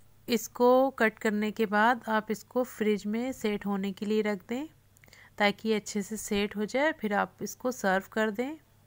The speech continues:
तो बहुत ही टेस्टी और यम्मी बनकर तैयार हुई थी कलाकंद की रेसिपी। आप इसको मिठाई बोलें या कलाकंद बोलें,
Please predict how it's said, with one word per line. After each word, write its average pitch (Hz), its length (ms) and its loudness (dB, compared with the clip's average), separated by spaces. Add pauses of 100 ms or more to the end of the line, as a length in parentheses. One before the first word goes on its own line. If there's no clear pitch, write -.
(540)
तो 220 80 0
बहुत 220 340 2
ही 262 160 0
टेस्टी 247 680 0
और 208 440 2
यम्मी 196 280 0
बनकर 247 340 -2
तैयार 202 420 2
हुई 233 180 -2
थी 294 380 -4
कलाकंद 196 680 -2
की 226 80 -4
रेसिपी। 220 520 -6
आप 220 240 0
इसको 196 240 -10
मिठाई 180 380 -4
बोलें 185 400 -4
या 202 60 -4
कलाकंद 180 520 -4
बोलें, 190 340 -6